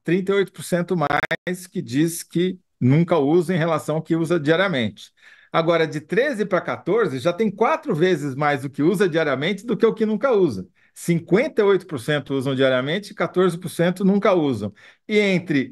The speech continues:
quinze e dezessete anos, é sessenta e três por cento, ou seja, dois terços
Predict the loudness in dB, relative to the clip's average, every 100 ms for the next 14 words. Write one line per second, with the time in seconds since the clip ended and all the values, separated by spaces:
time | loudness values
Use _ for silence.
0 | -6 -4 0 0 -2 0 -2 2 -2 -2
1 | -2 -2 -2 -4 -8 -14 -20 _ _ _
2 | _ _ -2 0 0 0 0 -8 -4 -2
3 | -2 -2 -2 -2 -2 0 0 0 -8 -10
4 | -10 -4 -2 -2 -2 -8 -6 -2 0 -2
5 | -6 -2 0 0 -4 -2 0 0 -6 -16
6 | -20